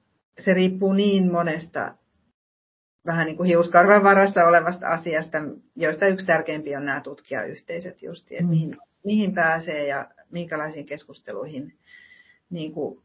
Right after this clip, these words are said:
Speaker 1: pääsee uiskentelemaan sisään. Mut siinä, niinku, yksi neuvo voisi olla, että, että kannattaa seurata sellaista sisäistä, mm, kiinnostusta ja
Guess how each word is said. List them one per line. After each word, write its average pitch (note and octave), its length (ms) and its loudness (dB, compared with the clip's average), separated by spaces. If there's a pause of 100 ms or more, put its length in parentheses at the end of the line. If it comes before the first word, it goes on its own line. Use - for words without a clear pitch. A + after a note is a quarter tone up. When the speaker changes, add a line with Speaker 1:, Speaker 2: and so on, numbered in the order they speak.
Speaker 1:
pääsee D#3+ 420 -2
uiskentelemaan C#3+ 880 -8
sisään. D3+ 540 -8
Mut E3 160 -14
siinä, G3 240 2
niinku, F3+ 360 -4 (840)
yksi F#3 240 -4
neuvo F3 280 0
voisi F3+ 240 2
olla, E3 260 2
että, - 220 -8
että - 160 -12
kannattaa D#3 500 -6
seurata D#3+ 420 -8
sellaista B2+ 420 -12
sisäistä, E3 720 -8 (640)
mm, F#3 540 -6
kiinnostusta E3+ 720 0
ja D#3 360 0